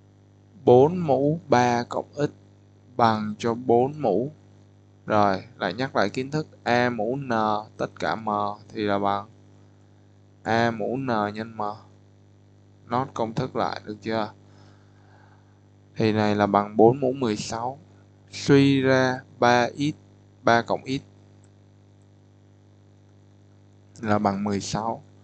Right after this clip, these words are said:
Suy ra x sẽ bằng bao nhiêu? X có phải là bằng mười ba không? Mười sáu trừ ba bằng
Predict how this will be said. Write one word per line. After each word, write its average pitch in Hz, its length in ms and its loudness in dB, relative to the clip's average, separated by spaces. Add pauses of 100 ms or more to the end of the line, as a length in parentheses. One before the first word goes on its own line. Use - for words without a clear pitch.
(540)
Suy 127 360 2
ra 127 180 4 (140)
x - 120 0
sẽ 135 80 2
bằng 117 200 2
bao 113 100 -2
nhiêu? 120 300 -6 (1200)
X 143 200 0 (160)
có 127 120 0
phải 92 240 0
là 110 120 0
bằng 110 280 -6
mười 110 160 -4
ba 117 340 0
không? 120 120 -8 (240)
Mười 110 140 -6
sáu 117 280 -4
trừ 123 180 -4
ba 113 240 -4
bằng 107 160 -8